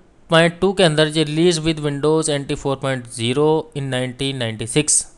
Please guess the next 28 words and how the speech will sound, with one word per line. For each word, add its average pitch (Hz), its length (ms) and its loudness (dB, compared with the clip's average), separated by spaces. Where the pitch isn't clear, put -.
also 143 300 2
called 131 340 0
N 120 160 -6
T 120 100 -4
F 117 60 -8
S 120 120 -6
four 113 200 -6
point 113 260 -6
zero, 139 240 0
यानी 147 180 0
कि 147 80 -4
वर्जन 143 260 2
वन 147 160 -2
पॉइंट 160 260 2
ज़ीरो 127 260 0
जो 127 120 -2
है, 120 100 0
वन 135 160 -4
पॉइंट 143 200 -4
टू 151 140 -2
है, 139 120 0
इसे 147 220 -4
फ़ोर 147 180 2
पॉइंट 147 220 0
ज़ीरो 131 180 2
भी 131 80 -4
कहते 110 260 -4
हैं, 101 140 -10